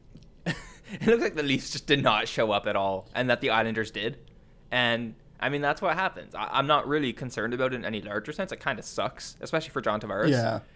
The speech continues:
Speaker 1: C-, I mean, the, the Islanders fan base is kinda treating it like their Super Bowl.
Speaker 2: Yeah.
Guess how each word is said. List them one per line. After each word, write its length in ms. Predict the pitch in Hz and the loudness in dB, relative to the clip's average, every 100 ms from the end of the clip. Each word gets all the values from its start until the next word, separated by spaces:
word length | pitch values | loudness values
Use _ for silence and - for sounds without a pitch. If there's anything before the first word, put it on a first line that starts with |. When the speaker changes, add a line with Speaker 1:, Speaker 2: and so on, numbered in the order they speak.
| - - - - | -20 -20 -2 2
Speaker 1:
C-, 60 | 156 | 4
I 40 | |
mean, 240 | 165 165 156 | 2 -2 2
the, 180 | 147 | 2
the 280 | 143 147 143 | 4 4 4
Islanders 380 | 135 175 160 123 | 2 0 0 -2
fan 180 | 104 110 | -4 -4
base 180 | 135 139 | -4 -6
is 60 | |
kinda 240 | - 107 110 | -6 -4 -4
treating 280 | - 110 123 | -6 -8 -6
it 100 | 107 | -6
like 100 | 113 | -6
their 120 | 107 | -8
Super 240 | - 107 | -8 -6
Bowl. 280 | 135 165 185 - | -4 -4 -4 -4
Speaker 2:
Yeah. 280 | 196 208 | 6 6